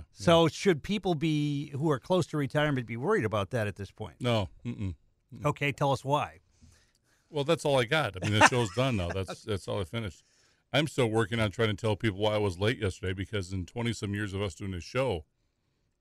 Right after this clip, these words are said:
Speaker 2: I've never had to miss a show because my bed broke.
Speaker 1: That's right. That's what, that
Speaker 2: There we
Speaker 1: was
Speaker 2: go.
Speaker 1: la-, that was
Speaker 2: Yeah.
Speaker 1: last week, folks. That's why, but I,
Speaker 2: Right,
Speaker 1: I
Speaker 2: so
Speaker 1: wasn't gonna share that with everybody, but now that you have, that, that <laughs>
Speaker 2: Well, I'm kinda chubby,
Speaker 1: Yeah.
Speaker 2: and, uh,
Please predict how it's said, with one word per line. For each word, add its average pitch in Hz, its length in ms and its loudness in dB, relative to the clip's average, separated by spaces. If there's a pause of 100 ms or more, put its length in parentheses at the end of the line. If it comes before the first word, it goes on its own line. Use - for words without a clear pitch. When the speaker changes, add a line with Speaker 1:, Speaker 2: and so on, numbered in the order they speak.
Speaker 2:
I've 107 160 0
never 117 280 4
had 110 160 4
to 101 40 -4
miss 104 220 0
a 101 80 -2
show 113 260 0
because 101 360 -4
my 95 100 -2
bed 110 380 0
broke. 78 320 -10 (720)
Speaker 1:
That's 151 220 0
right. 165 360 2
That's 143 200 2
what, 170 120 0
that 160 60 8
Speaker 2:
There 185 40 8
we 180 40 8
Speaker 1:
was 170 100 6
Speaker 2:
go. 170 60 6
Speaker 1:
la-, 165 160 8
that 160 200 2
was 151 120 2
Speaker 2:
Yeah. - 40 2
Speaker 1:
last 170 240 4
week, 165 160 0
folks. 110 320 -2
That's 143 300 0
why, 131 200 4
but 127 380 -2
I, 139 160 4
Speaker 2:
Right, 170 80 6
Speaker 1:
I 180 220 4
Speaker 2:
so 202 80 4
Speaker 1:
wasn't 190 240 2
gonna 170 120 0
share 180 400 2
that 120 220 4
with 110 100 4
everybody, 120 400 2
but 131 140 2
now 131 160 4
that 123 160 0
you 123 80 2
have, 110 360 4
that, 113 240 -4
that 113 120 -16 (360)
<laughs> - 360 -14
Speaker 2:
Well, 185 220 4
I'm 233 180 6
kinda 151 300 4
chubby, 101 480 4 (340)
Speaker 1:
Yeah. 127 240 2
Speaker 2:
and, 131 160 2
uh, 120 280 6